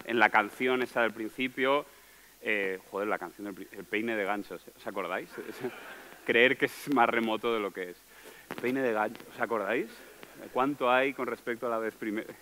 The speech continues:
<laughs> ¿Qué putas vendes, hijo de perra? ¿Qué putas vendes en el teatro? Ahora viene el ultra show puro, ¿m? Lo que fue hace diez años cuando empezó es esto.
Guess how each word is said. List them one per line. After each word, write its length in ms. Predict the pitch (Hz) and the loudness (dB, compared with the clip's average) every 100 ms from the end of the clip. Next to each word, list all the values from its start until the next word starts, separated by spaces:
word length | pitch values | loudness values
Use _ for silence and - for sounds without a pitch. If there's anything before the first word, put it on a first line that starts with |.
| - | -8
<laughs> 1200 | 139 - - - - - - - - - - - | -6 -8 -14 -18 -20 -20 -20 -20 -20 -20 -8 -2
¿Qué 80 | 151 | -2
putas 680 | - 185 160 - 117 135 | 2 0 2 -2 -6 -4
vendes, 580 | 107 107 101 101 98 - | -6 -6 -8 -10 -10 -10
hijo 300 | 107 - - | -14 -14 -14
de 100 | 95 | -16
perra? 440 | - - - - - | -14 -14 -14 -18 -16
¿Qué 80 | - | -12
putas 540 | - 170 - 151 104 | -6 -4 -2 -4 -6
vendes 480 | 101 95 87 85 - | -12 -12 -12 -14 -14
en 100 | 90 | -14
el 100 | 87 | -10
teatro? 440 | 101 82 82 90 85 - - - - - - - - - - - | -8 -8 -10 -16 -20 -20 -20 -20 -20 -20 -20 -20 -20 -20 -20 -2
Ahora 420 | 120 123 131 135 - - | 2 2 2 -4 -12 -16
viene 400 | 113 107 104 104 - - | -8 -6 -6 -8 -14 -14
el 220 | 107 104 - - | -10 -10 -12 -16
ultra 280 | 92 - - - | -16 -16 -18 -18
show 140 | 78 - - - - - - - | -18 -20 -20 -20 -20 -20 -20 -14
puro, 240 | 92 80 - - - - | -14 -14 -20 -20 -20 -16
¿m? 120 | 107 170 - - | -16 -16 -20 -16
Lo 120 | 95 | -12
que 120 | 98 | -12
fue 340 | - 117 131 - - - - | -8 -6 -6 -8 -20 -20 -18
hace 340 | 98 - 104 - | -16 -10 -10 -10
diez 200 | 104 - | -14 -12
años 280 | 95 104 101 | -10 -10 -12
cuando 200 | 101 92 | -12 -12
empezó 420 | 82 87 - 123 - - - - - | -14 -14 -10 -10 -12 -20 -20 -20 -14
es 220 | 110 - | -12 -12
esto. 320 | 95 - - | -14 -16 -18